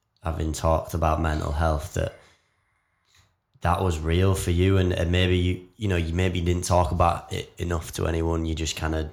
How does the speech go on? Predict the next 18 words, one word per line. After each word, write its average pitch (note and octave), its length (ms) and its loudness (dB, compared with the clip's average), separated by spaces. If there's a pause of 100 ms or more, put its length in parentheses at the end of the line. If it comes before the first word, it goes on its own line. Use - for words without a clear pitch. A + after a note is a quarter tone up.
(140)
dealt D#2+ 260 0
with D#2+ 160 -2
it D#2+ 120 -2
in D#2 100 -4
your D#2 260 -2
own D2+ 180 -4
way D#2 240 -2
and D2 200 -10
to, - 160 -10
to - 260 -12
yourself. D2 600 -2 (640)
But F#2+ 80 2
I, F2 280 2
I F2+ 200 4
remember F2 680 2 (640)
you F2 280 2
being E2 380 0 (680)
angry, E2 580 0